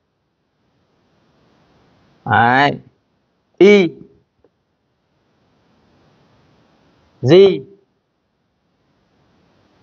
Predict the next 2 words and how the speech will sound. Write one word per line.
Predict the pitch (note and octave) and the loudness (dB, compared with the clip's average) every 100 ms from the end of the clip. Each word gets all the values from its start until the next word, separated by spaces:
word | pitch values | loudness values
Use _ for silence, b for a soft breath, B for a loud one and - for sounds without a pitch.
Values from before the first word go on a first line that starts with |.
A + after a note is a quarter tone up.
| _ - | _ -6
K. | E3+ F#3 F3 C#3 _ _ _ _ _ _ _ _ _ _ _ _ _ _ _ _ _ _ _ _ _ _ | -2 -2 -6 -14 _ _ _ _ _ _ _ _ _ _ _ _ _ _ _ _ _ _ _ _ _ _
K. | _ | _